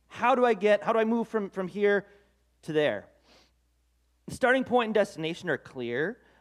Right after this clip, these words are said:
but everything in between is kind of fuzzy. And isn't that just true for so much of life? I mean, think about it. If, if you're a, a young single adult, you know, at some point you would like to,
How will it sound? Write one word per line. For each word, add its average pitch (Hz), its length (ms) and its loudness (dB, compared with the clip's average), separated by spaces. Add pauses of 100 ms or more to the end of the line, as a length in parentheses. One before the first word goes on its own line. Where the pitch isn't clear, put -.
but 170 160 2
everything 302 460 0
in 254 160 -2
between 196 1040 -2
is 180 240 -4
kind 131 400 -8
of 143 100 -6
fuzzy. 208 460 -2 (240)
And 214 140 2
isn't 294 180 0
that 302 220 2
just 262 180 -6
true 214 240 -2
for 190 160 -8
so 175 220 -2
much 175 260 0
of 135 160 -12
life? 165 500 -4 (580)
I 208 60 -2
mean, 247 80 0
think 330 200 -2
about 156 240 0
it. 123 40 -12
If, 156 160 -6
if 202 140 -4
you're 294 180 4
a, 247 220 4
a 208 40 0
young 202 380 2
single 202 460 0
adult, 139 500 0 (220)
you 156 100 -8
know, 156 200 2
at 170 100 -4
some 170 260 -4
point 170 540 -2
you 139 200 -10
would 156 160 -2
like 143 360 -2
to, 160 320 -2